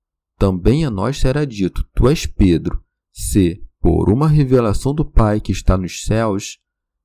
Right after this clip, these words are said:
ou seja, habitando também nós, de certa forma, nos céus, confessarmos que Jesus Cristo é o Filho de Deus vivo, pois todo aquele que imita Cristo é pedra. Mas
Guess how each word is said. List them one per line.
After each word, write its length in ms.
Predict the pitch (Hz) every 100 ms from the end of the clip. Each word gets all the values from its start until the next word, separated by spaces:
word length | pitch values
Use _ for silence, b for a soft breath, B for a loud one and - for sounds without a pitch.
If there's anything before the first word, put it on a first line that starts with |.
| _ _ _ _
ou 140 | - 107
seja, 560 | - - 92 82 82 -
habitando 720 | 85 92 85 - - 123 143
também 380 | - 113 95 110
nós, 360 | 101 85 82 90
de 260 | - 98
certa 500 | 95 - 127 143 135
forma, 520 | - - 95 85 87
nos 240 | 104 107 -
céus, 420 | 113 117 95 98 _ _ _ _
confessarmos 920 | - 107 - 85 - - 85 127 127 -
que 140 | 117
Jesus 440 | 101 92 95 165 -
Cristo 480 | - 107 107 - -
é 80 | 147
o 120 | 135
Filho 480 | - - 113 135 143
de 160 | 135
Deus 240 | 127 143 160
vivo, 500 | 104 98 90 87 - b b b _
pois 220 | 87 82
todo 260 | - 127 143
aquele 360 | - - 98
que 160 | - 92
imita 320 | 107 139 92
Cristo 480 | - 139 135 - -
é 140 | -
pedra. 580 | 139 - 92 90 87 101 _ _ _ _ _ -
Mas 440 | 98 98 82